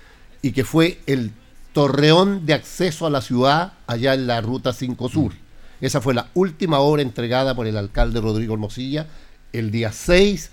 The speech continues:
Speaker 1: de diciembre del dos mil ocho. Y en esa oportunidad señalé allí que esa era la última obra que entregábamos, <clears throat> pero que estaba en carpeta en la municipalidad,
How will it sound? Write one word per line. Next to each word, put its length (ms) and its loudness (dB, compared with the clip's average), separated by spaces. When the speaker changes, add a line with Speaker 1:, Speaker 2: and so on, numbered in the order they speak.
Speaker 1:
de 160 -4
diciembre 640 2
del 240 -6
dos 200 -10
mil 260 -10
ocho. 340 -6
Y 160 0
en 100 8
esa 240 6
oportunidad 800 0
señalé 540 4
allí 340 2
que 220 2
esa 160 2
era 140 2
la 120 2
última 440 4
obra 280 4
que 120 -2
entregábamos, 840 0
<clears throat> 360 6
pero 240 10
que 80 0
estaba 300 2
en 80 4
carpeta 720 2
en 160 8
la 80 6
municipalidad, 800 2